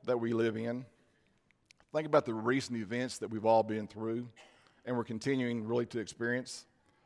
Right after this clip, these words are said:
This can cause us to fear, to be anxious,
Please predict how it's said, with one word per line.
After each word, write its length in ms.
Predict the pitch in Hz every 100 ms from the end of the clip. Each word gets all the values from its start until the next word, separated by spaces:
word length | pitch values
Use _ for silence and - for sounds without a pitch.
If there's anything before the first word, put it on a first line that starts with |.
| _ _ _ _ _ -
This 180 | 135 156
can 100 | 147
cause 320 | 131 127 120
us 100 | 107
to 120 | 92
fear, 420 | 90 139 127 98 80 - -
to 60 |
be 160 | 117 123
anxious, 520 | 131 123 101 -